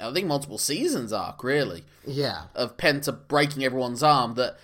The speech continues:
Speaker 1: not only does he get it done to him, he gets it done to him on both arms. That Lotus gets her revenge, and then Azteca comes along afterwards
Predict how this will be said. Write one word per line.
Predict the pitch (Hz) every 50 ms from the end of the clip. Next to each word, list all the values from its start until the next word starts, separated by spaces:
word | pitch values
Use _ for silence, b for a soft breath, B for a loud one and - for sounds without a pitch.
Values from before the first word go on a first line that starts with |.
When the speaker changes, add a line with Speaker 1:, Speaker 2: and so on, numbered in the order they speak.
| b b b b b
Speaker 1:
not | 151 180 185
only | 196 190 180
does | 170 151 175 165 156
he | 165
get | 143 156 160 151 147
it | 151 135 117 113
done | - 147 156 160 165
to | 151 - 135
him, | 110 107
he | 107 127
gets | 139 151 160 156 160 160
it | 139 123
done | 120 147 147 143
to | 139 -
him | 139 131
on | 104 131 131 131
both | 120 107 143 139 147 147 143 147 -
arms. | 131 127 135 127 107 95 87 - 90 87 - - - - - b b b b b b b b b b b b
That | - 143 143 151
Lotus | 160 165 170 165 - 151 151 147
gets | - 160 143 - -
her | - 156 160 160 156 135
revenge, | 120 110 104 123 110 104 101 107 107 107 - - - -
and | 131 127 123
then | 127 127 127 123 120 120 - - -
Azteca | 123 135 131 - - - - 147 147 147 143 127
comes | - - 127 120 120 113 113
along | 120 123 120 117 113 120
afterwards | 123 127 - - 127 110 104 104 98 95 - -